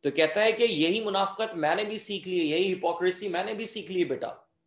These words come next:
मैंने सीख लिया अपने चेहरे पे मुख्तलिफ चेहरों को सजाना ड्रेसेस की तरह, जैसे घर वाला चेहरा अलग है,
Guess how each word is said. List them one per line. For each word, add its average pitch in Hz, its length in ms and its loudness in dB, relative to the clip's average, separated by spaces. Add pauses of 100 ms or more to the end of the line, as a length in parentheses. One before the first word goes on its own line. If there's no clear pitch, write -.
(440)
मैंने 160 240 2
सीख 220 360 2
लिया 190 220 6
अपने 190 220 -2
चेहरे 175 320 2
पे 180 140 0
मुख्तलिफ 170 500 -2
चेहरों 160 320 -2
को 156 140 -4
सजाना 143 480 2 (880)
ड्रेसेस 220 440 6
की 180 140 0
तरह, 123 340 -2 (220)
जैसे 127 260 -2
घर 147 260 4
वाला 190 260 4
चेहरा 180 360 2
अलग 165 560 0
है, 143 340 0